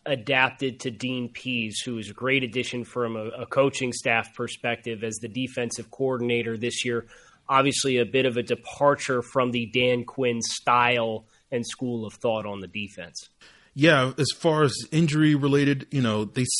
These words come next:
Speaker 2: seem to be going in the right direction. They did lose nickel cornerback Isaiah Oliver for the season.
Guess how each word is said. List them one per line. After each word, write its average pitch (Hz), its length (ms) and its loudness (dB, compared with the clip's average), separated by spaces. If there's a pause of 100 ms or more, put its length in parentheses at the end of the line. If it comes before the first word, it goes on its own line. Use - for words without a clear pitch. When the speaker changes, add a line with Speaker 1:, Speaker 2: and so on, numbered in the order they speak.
Speaker 2:
seem 196 260 4
to 151 120 2
be 151 180 -2
going 139 400 2
in 127 100 2
the 113 100 2
right 110 260 2
direction. 107 540 -2
They 104 100 -2
did 107 260 -2
lose 110 340 2
nickel 104 280 -4
cornerback 104 640 -4
Isaiah 98 380 -4
Oliver 95 480 -6
for 101 160 -12
the 82 100 -10
season. 131 560 -2